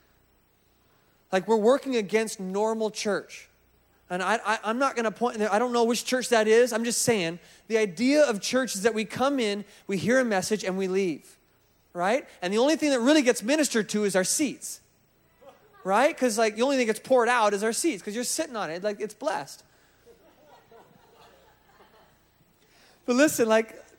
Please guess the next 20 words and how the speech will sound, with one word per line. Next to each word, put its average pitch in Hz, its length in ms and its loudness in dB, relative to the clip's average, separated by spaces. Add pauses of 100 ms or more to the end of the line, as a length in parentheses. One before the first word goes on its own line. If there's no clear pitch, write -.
(1700)
so - 260 -4 (180)
in 247 100 -4
some 269 420 -2
ways, 262 280 0
we 226 120 -6
need 277 100 -2
to 285 80 -6
kinda, 277 240 -6
like, 240 160 -2
shift - 540 -4
our 208 160 -2
thinking 233 420 -8
about 185 220 -2
what 190 120 -6
church 202 400 -8
is 185 300 -6
and 170 100 -10
what 180 120 -4
it 175 100 -6
isn't. 160 300 -8